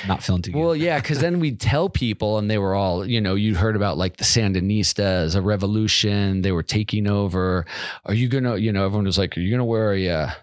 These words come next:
Speaker 1: Your mission tag or?
Speaker 2: Uh, no, a mission tag, like a flak jacket, like a bulletproof vest on your mission.
Speaker 1: <laughs>
Speaker 2: I was like, "Uh, I hope not." Um, but everyone was, like, pretty seedy. And then, you know, doing some research, it is,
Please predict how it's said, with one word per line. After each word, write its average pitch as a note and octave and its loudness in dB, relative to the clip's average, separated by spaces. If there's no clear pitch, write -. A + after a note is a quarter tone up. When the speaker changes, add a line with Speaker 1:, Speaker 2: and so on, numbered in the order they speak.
Speaker 1:
Your F2+ -10
mission F2 2
tag G2+ 2
or? F2 -2
Speaker 2:
Uh, G#2+ 0
no, B2+ 0
a B2 0
mission A#2+ -2
tag, B2 0
like F2 -2
a D#2+ -2
flak A2 0
jacket, D#2+ -2
like F2+ -2
a F#2+ 0
bulletproof C3 -2
vest A2+ 0
on C3+ 0
your A#2+ -2
mission. C#3+ 0
Speaker 1:
<laughs> - 0
Speaker 2:
I A2+ 0
was D#2 -4
like, D2+ -4
"Uh, F#2+ 2
I G#2 2
hope G#2 0
not." D#2+ -2
Um, E2+ -2
but F#2+ 0
everyone G2+ 0
was, F2 0
like, D#2+ -4
pretty G#2+ 2
seedy. A2 2
And G#2+ 2
then, G#2+ 0
you C3 0
know, A#2 0
doing A2+ 0
some G2+ 0
research, G#2 0
it F#2+ -2
is, G2+ 0